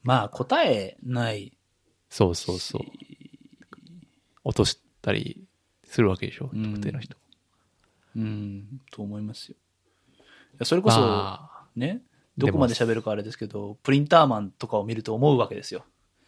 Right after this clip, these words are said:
Speaker 2: あー、
Speaker 1: あの、
Speaker 2: なるほどね。
Speaker 1: 今結構苦しい状況に彼は置かれてるんですけど、
Speaker 2: うん。
Speaker 1: 当-、まあ、必然なのか、僕が悪いのかわかんないですけ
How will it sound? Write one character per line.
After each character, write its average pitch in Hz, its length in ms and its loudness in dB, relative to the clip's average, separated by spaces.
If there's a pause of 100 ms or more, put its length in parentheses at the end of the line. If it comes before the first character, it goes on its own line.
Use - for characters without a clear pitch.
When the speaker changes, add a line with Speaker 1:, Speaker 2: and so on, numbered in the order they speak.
(140)
Speaker 2:
あ 87 720 0
ー、 98 60 -10
Speaker 1:
あ 92 40 -10
の、 95 160 -12
Speaker 2:
な - 80 -14
る - 80 -18
ほ - 60 -20
ど 110 60 -12
ね。 127 160 -8 (200)
Speaker 1:
今 127 180 0
結 - 160 -6
構 - 120 -6
苦 123 200 2
し 127 160 2
い - 40 -4
状 107 80 -4
況 104 140 -8
に 98 80 -8
彼 110 220 2
は 98 80 -6
置 98 100 -10
か 113 80 0
れ 110 100 -2
て 120 120 -6
る 117 80 -2
ん 98 140 -8 (760)
で 104 80 -10
す - 120 -12
け 113 100 -10
ど、 185 260 2 (300)
Speaker 2:
う 107 60 -6
ん。 90 320 -8 (1200)
Speaker 1:
当-、 104 240 -6 (200)
ま 101 120 -8
あ、 - 20 -12
必 - 280 -10
然 104 420 -6 (100)
な 104 140 -8
の 90 100 -12
か、 78 220 -14 (100)
僕 104 200 -8
が 92 100 -8
悪 98 220 -6
い 95 40 -8
の 87 100 -16
か - 140 -20
わ 98 80 -20
か - 140 -20
ん - 80 -20
な - 40 -20
い 147 40 -20
で - 60 -20
す - 100 -20
け - 60 -20